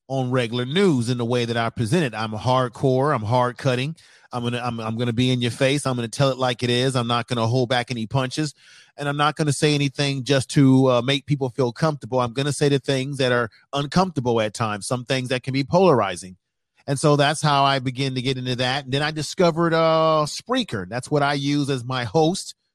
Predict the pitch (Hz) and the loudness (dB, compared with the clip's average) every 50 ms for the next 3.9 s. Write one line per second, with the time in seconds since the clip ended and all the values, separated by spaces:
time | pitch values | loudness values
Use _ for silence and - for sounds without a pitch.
0 | _ _ _ _ _ 135 135 139 131 127 101 - 143 151 147 147 143 - - 151 | _ _ _ _ _ -8 -4 -2 -4 -4 -2 -2 0 2 2 0 -2 -4 -4 -4
1 | 139 139 143 151 - - 143 120 113 104 - - 160 151 143 147 139 - 135 131 | -2 -2 -4 -6 -6 -8 -8 -8 -8 -10 -2 -2 -2 0 0 -4 -8 -8 -8 -6
2 | 131 139 135 139 123 110 139 143 127 - 139 139 135 127 - _ _ _ _ _ | -6 -6 -8 -8 -6 -4 -4 -4 -4 -4 -8 -8 -8 -10 -14 _ _ _ _ _
3 | _ _ 165 151 143 143 - _ 156 147 143 143 147 156 156 - - - | _ _ -2 -2 -2 -4 -6 _ -2 -2 0 -2 -2 -4 -8 -12 -14 -18